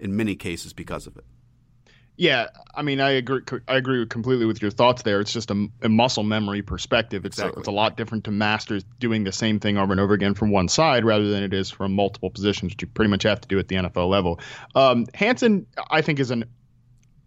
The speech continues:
Speaker 2: okay future role player to me. Uh, he's got a high success rate versus zone coverage, right around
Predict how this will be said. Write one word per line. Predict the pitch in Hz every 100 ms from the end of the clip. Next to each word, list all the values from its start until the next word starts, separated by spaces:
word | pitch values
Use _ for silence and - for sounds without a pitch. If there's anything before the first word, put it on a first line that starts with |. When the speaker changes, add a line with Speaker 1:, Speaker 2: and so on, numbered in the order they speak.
| _ -
Speaker 2:
okay | 156 190 - 165 160 160 160 - _ _ _ _ -
future | 156 156 147 120
role | 117 127
player | - 156 151 156
to | 151 156
me. | 156 156 - - - - -
Uh, | 120 117
he's | 131 127
got | 135 123
a |
high | 113 127 120
success | 131 - 120 -
rate | 120 101
versus | 110 107 -
zone | 113 120
coverage, | 120 120 120 110
right | 107 131 143
around | 127 117 120 123 120